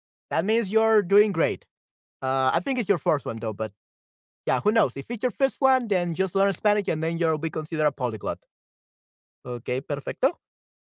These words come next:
Sí, sí, entonces, ¿cuál es el país más largo? So, what is the problem with this question? We're making a very big mistake with a false friend. Largo doesn't mean large. Largo doesn't mean large.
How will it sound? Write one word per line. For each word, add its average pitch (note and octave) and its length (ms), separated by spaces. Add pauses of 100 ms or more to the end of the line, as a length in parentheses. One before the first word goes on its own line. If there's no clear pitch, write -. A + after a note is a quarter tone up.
(140)
Sí, F#3+ 80
sí, G3 100
entonces, D#3+ 360
¿cuál C#4 160
es D#4 60
el D#4 80
país B3+ 240
más A#3+ 100
largo? D#3+ 180
So, - 300
what D#4+ 220
is - 60
the D#4 80
problem C4 380
with A3+ 140
this A3+ 160
question? B2 440 (360)
We're E3+ 160
making G#3+ 340
a G3 60
very G#3+ 420
big G3+ 220
mistake G#3 400
with F#3+ 100
a G#3 60
false F3+ 320
friend. A2 460 (840)
Largo C#4 680 (120)
doesn't G3+ 280
mean A3+ 200
large. A3 520 (1120)
Largo A#3 440
doesn't A3 300
mean G#3+ 200
large. F3+ 460